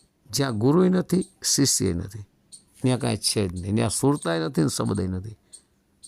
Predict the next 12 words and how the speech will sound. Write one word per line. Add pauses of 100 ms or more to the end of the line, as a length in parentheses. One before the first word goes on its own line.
એ
પરમ
શૂન્ય (100)
અંતિમ
સ્ટેજ
છે, (1080)
ત્યાં
સર્વસ્વ
ખલાસ, (840)
ગોતવાળો
ખોવાઈ
ગયો.